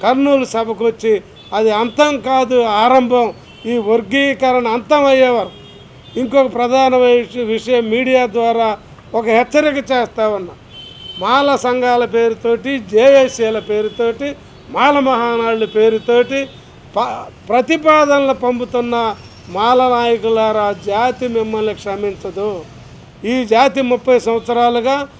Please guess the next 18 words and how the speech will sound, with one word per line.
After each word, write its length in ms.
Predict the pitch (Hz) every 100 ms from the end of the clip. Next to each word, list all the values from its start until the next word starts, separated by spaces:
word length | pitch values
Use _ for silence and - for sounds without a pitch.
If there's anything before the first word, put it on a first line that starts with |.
| - -
వర్గీకరణ 960 | 202 254 196 247 285 269 214 262 254 247 233
చట్టానికి 640 | 240 240 - 262 262 254 240
వ్యతిరేకంగా, 800 | 208 214 285 294 294 254 190 139 - - - - 160
వర్గీ-, 440 | 240 208 254 269 226
ఎలాంటి 400 | 269 302 269 285
వర్గీకరణకైనా 1080 | 262 262 214 254 240 247 233 226 233 240 285 285 - - -
వ్యతిరేకంగానే 960 | 247 262 277 254 254 247 233 233 254 294 - - - 214
ఈ 160 | 254
ఆంధ్ర, 340 | 254 233 254 262 254
తెలంగాణ 500 | 240 240 233 240 226 226
రాష్ట్రంలో 560 | 220 220 220 208 214 208 208
ఉన్న 140 | 208 202 185 - - 208
ప్రతి 280 | 240 247
మాలవాడు 680 | 226 196 247 302 285 277 254 254
కట్టుబడి 460 | 240 226 233 220 214
ఉన్నాడు. 340 | 202 196 165 - - - - - -
కాంగ్రెస్లోను, 800 | 202 240 233 226 220 214 214 208 202
వైసీపీలోను, 840 | 208 240 - 247 - 220 214 208 202